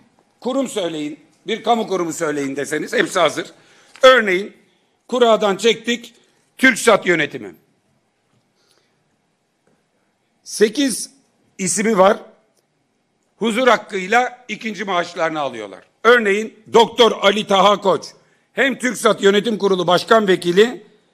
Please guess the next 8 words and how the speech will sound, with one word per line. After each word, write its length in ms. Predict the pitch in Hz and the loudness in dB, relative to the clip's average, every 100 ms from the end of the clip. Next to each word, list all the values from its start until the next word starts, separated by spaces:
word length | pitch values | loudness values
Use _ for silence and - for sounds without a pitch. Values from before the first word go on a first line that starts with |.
| _ | _
hem 300 | 226 254 190 | 2 2 0
Cumhurbaşkanlığı 840 | 151 220 247 214 170 202 190 196 | -2 2 4 2 2 0 0 -2
Dijital 440 | 180 175 175 226 196 | -4 -8 0 0 2
Dönüşüm 380 | 196 196 185 202 | 0 -2 -4 -4
Ofisi 360 | 160 156 240 | -6 -8 -4
Başkanı. 420 | 175 151 - 127 - _ _ _ _ _ _ _ _ _ _ _ _ _ _ _ _ _ _ _ _ _ _ _ _ _ _ _ _ _ | -2 -2 -4 -6 -8 _ _ _ _ _ _ _ _ _ _ _ _ _ _ _ _ _ _ _ _ _ _ _ _ _ _ _ _ _
İbrahim 480 | 214 208 226 240 247 | 0 4 4 4 2
Kalın 380 | 220 226 254 | -2 0 -2